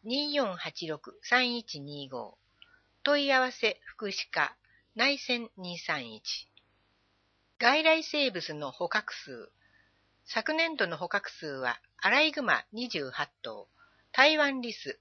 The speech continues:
六百六十四匹でした。捕獲方法などはご相談ください。問い合わせ、環境課、内線四五三。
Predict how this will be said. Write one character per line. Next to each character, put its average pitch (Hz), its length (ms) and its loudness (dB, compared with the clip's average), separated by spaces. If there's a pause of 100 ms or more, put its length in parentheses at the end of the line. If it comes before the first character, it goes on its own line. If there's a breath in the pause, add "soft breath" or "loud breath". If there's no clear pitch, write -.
六 202 240 -2
百 196 220 2
六 247 180 -4
十 247 160 0
四 240 200 0
匹 - 260 -4
で 123 100 -14
し - 160 -10
た。 - 220 -12 (920 soft breath)
捕 220 100 -2
獲 311 280 6
方 320 220 0
法 180 240 -4
な 170 160 -8
ど 151 100 -6
は 127 200 -2
ご 185 140 -2
相 226 220 -2
談 202 220 -6
く - 80 -14
だ 135 160 -6
さ - 160 -8
い。 104 100 -14 (680)
問 262 200 4
い 254 60 4
合 233 80 6
わ 220 140 0
せ、 - 260 -4 (380)
環 277 260 0
境 226 280 0
課、 - 300 0 (340)
内 247 200 4
線 226 380 -6
四 226 260 -4
五 170 240 -2
三。 104 260 -10